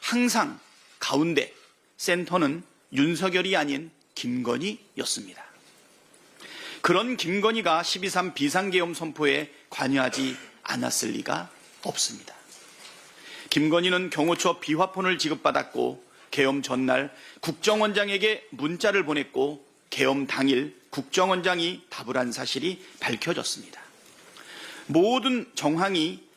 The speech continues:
윤석열의 배후에 김건희가 있다는 것을 가리킵니다.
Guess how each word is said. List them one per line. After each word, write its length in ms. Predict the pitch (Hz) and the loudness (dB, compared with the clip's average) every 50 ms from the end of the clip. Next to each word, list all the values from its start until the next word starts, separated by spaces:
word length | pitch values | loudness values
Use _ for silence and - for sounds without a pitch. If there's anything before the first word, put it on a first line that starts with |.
| - - | -12 -4
윤석열의 840 | 127 139 143 156 147 143 160 156 160 156 151 165 185 185 - - - - | 0 0 2 2 2 2 2 2 2 4 4 2 0 0 -4 -10 -12 -4
배후에 600 | - 131 135 127 156 170 147 131 147 160 156 - - - - _ - | -2 0 0 0 0 0 2 2 0 -2 -6 -14 -20 -20 -18 _ -4
김건희가 760 | - 160 170 185 190 185 202 196 196 196 208 208 208 - - | -2 2 2 2 4 4 2 2 2 2 2 2 0 0 0
있다는 400 | 151 147 147 - 170 156 151 147 | -4 -4 -2 0 0 0 2 2
것을 460 | 143 135 127 - - 143 156 175 175 175 - _ _ - | 0 0 -2 -2 -2 -2 -2 -4 -6 -12 -20 _ _ -6
가리킵니다. 600 | - - - 131 127 - - 139 120 107 107 - | -4 0 0 0 -2 -2 -2 -2 -2 -2 -4 -8